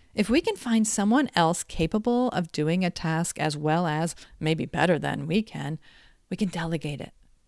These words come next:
For example, could you hire a young person to mow your lawn or even upload content to social media? And then during the hour or two that you would have fired up that lawnmower or fiddled with Instagram filters, you can finish your book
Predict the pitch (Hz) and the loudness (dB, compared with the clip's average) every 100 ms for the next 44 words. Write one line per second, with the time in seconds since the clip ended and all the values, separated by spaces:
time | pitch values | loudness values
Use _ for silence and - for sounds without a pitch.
0 | _ _ _ - 240 254 254 254 254 190 | _ _ _ 2 6 6 6 4 6 4
1 | - 220 359 214 190 240 311 320 185 156 | 4 2 2 2 0 0 0 0 0 0
2 | 170 196 214 - 226 214 165 160 170 165 | -2 -2 -2 2 2 2 2 2 2 2
3 | 160 156 156 165 196 - - - 208 196 | 2 2 2 0 -2 -4 -18 -2 6 6
4 | 202 226 220 - 190 196 196 190 185 - | 8 6 4 6 4 4 4 4 2 -2
5 | 170 180 208 185 185 - 180 - 165 165 | -2 0 -2 -2 -4 -2 0 0 -2 -2
6 | 170 202 233 262 _ _ _ - - 226 | 0 -2 -2 -6 _ _ _ -20 -2 6
7 | 247 233 240 269 285 233 - 190 208 220 | 6 8 6 8 6 4 4 2 4 2
8 | 156 156 - 196 202 233 226 185 185 185 | 0 -2 4 8 8 8 4 2 2 2
9 | 180 180 165 - 180 185 196 196 180 - | 4 2 0 2 4 6 4 2 -2 -2
10 | 170 165 175 175 170 185 190 147 - - | 0 0 0 0 0 0 0 -2 -4 0
11 | 190 180 175 156 156 - - 185 190 185 | 2 4 2 2 0 -2 -6 -2 0 0
12 | 165 151 - 165 151 160 170 220 - - | -2 -2 -4 -4 -2 -2 -2 -4 -12 -20
13 | - - - 233 240 - - 277 294 - | -20 -14 -4 0 0 -2 -4 -2 -2 -2
14 | 240 165 190 247 - | -4 -2 0 0 -2